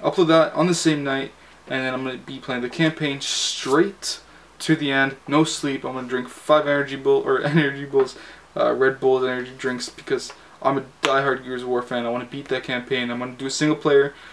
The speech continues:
but, uh, if anybody wants to do four player co-op campaign, just message me, but give me a couple days, um, because I do wanna beat the campaign by myself, because like I said, I like focusing on the campaign of, um,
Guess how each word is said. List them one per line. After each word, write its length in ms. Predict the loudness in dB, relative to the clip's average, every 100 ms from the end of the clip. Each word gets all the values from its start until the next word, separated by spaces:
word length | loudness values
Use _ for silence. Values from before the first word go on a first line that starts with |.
| -6
but, 120 | 2 4
uh, 180 | 4 0
if 160 | 0
anybody 360 | 2 2 2 0
wants 240 | -2 -2
to 60 | -6
do 160 | -10
four 280 | -10 4 4
player 260 | 4 0 0
co-op 360 | 0 0 0
campaign, 600 | -2 -6 -4 -6 -4 -6 -6 -20 -18 -2
just 260 | 0 2
message 360 | 0 0 -4 -2
me, 160 | 0
but 180 | 0 -2
give 120 | -4
me 80 | -4
a 60 | -4
couple 300 | -4 2 2
days, 520 | 2 -4 -6 -10 -14 -18 -20 -20 -4
um, 300 | 2 4 2
because 200 | -2 -2
I 100 | -2
do 100 | -2
wanna 240 | -2 -2 -6 -14 -20 _ -20 -20 -18
beat 240 | -14 -14 -10
the 80 |
campaign 480 | -4 -4 -4 -8 -6
by 160 | 0 4
myself, 420 | 4 4 2 0 -8
because 260 | -4 -2 0
like 120 | -2
I 40 |
said, 320 | 0 0 0 -2 -14 -4
I 100 | 0
like 160 | 0 -2
focusing 440 | -2 -2 -2 -4
on 160 | -2 -2
the 80 | -4
campaign 640 | -6 -6 -6 -8 -8 -10 -16 -20 -6
of, 400 | 0 0 -2 -14 -20 -20 -20 -8
um, 560 | -4 -2 -2 -6 -10